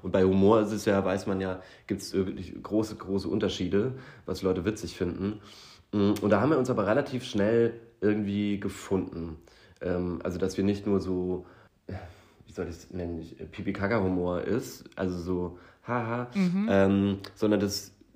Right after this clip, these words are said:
Speaker 1: also die Regisseure haben immer eingefordert, ein bisschen subtiler. Also klar machen wir auch sehr, sehr platte Sachen und wirklich auch richtig doofe Sachen, ähm, so mit dem Hammer drauf irgendwie.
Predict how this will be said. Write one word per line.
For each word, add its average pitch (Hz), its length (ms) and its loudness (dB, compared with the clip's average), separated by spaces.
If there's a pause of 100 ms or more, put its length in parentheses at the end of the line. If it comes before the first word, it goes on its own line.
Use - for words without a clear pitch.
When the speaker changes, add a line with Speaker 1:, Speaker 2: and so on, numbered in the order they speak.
(360)
Speaker 1:
also 101 160 0
die 113 280 4
Regisseure 113 480 0
haben 110 180 2
immer 127 180 4
eingefordert, 110 760 0
ein 101 100 -6
bisschen - 400 -2
subtiler. 104 480 -2
Also 98 260 0 (560)
klar 107 320 4
machen 107 240 4
wir 90 120 4
auch 95 220 0 (240)
sehr, 107 340 6
sehr 92 220 2
platte 107 460 0
Sachen 95 600 -2 (480)
und 95 180 -2
wirklich 107 260 2
auch - 280 -6
richtig 110 360 -8
doofe 107 320 4
Sachen, 92 580 -4 (500)
ähm, 95 480 -2 (520)
so 110 120 0
mit 98 120 -2
dem 95 160 2
Hammer 107 220 6
drauf 98 500 4
irgendwie. 104 540 0